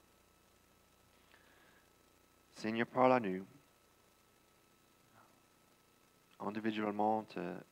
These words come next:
comme une église, nous voudrions être des personnes pleines de bonté,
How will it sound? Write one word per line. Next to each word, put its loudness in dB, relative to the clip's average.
comme -2
une -2
église, -4
nous -4
voudrions -2
être -4
des 0
personnes -6
pleines -2
de -6
bonté, -4